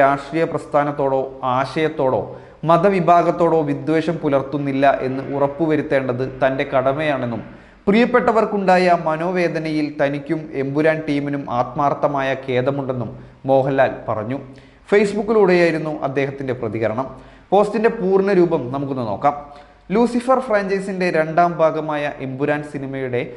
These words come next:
ആവിഷ്കാരത്തിൽ കടന്നു വന്നിട്ടുള്ള ചില രാഷ്ട്രീയ സാമൂഹിക പ്രമേയങ്ങൾ എന്നെ സ്നേഹിക്കുന്നവരിൽ കുറേ പേർക്ക് വലിയ മനോവിഷമം ഉണ്ടാക്കിയതായി ഞാൻ അറിഞ്ഞു. ഒരു കലാകാരൻ എന്ന നിലയിൽ എൻ്റെ ഒരു സിനിമയും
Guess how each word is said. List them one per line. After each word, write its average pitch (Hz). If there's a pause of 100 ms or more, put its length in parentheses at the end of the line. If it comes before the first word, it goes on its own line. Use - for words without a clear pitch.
(300)
ആവിഷ്കാരത്തിൽ 185 (100)
കടന്നു 156
വന്നിട്ടുള്ള 151 (180)
ചില 160 (100)
രാഷ്ട്രീയ 143 (100)
സാമൂഹിക 143 (120)
പ്രമേയങ്ങൾ 139 (480)
എന്നെ 190
സ്നേഹിക്കുന്നവരിൽ 170 (140)
കുറേ 165 (140)
പേർക്ക് 151 (520)
വലിയ 185 (120)
മനോവിഷമം 160 (100)
ഉണ്ടാക്കിയതായി 143 (140)
ഞാൻ 117 (100)
അറിഞ്ഞു. 110 (560)
ഒരു 147
കലാകാരൻ 147
എന്ന 147
നിലയിൽ 147 (180)
എൻ്റെ 156
ഒരു 160
സിനിമയും 147